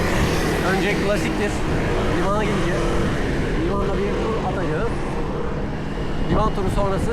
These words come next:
içmelere doğru sahilden pıtı pıtı geze dolaşa gideceğiz.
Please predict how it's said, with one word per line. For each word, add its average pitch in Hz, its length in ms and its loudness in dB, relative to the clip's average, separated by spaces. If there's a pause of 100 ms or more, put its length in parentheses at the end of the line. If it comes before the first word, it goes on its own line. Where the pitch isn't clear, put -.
içmelere 202 560 0
doğru 170 300 0
sahilden 175 460 0
pıtı 170 260 0
pıtı - 220 0 (340)
geze 180 200 -2
dolaşa 151 400 0 (380)
gideceğiz. 143 520 -2